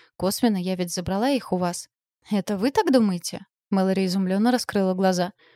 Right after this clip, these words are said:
"Вы думаете, что всё это я совершила ради этих двух ублюдков? Вы думаете, что это главная причина моей ярости?"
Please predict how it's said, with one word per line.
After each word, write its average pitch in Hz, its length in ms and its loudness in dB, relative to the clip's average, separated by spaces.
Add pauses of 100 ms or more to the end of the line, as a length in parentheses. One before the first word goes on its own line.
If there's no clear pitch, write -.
(120)
"Вы 214 160 2
думаете, 190 420 -2
что - 180 -6
всё 220 200 0
это 208 420 0
я 202 200 0
совершила 185 600 -2
ради 190 240 -2
этих 185 320 -6
двух 180 280 -6
ублюдков? 208 500 -4 (300)
Вы 214 140 2
думаете, 202 400 -2
что - 160 -6
это 180 180 -2
главная 196 420 2
причина 196 360 -2
моей 180 320 -2
ярости?" 226 520 0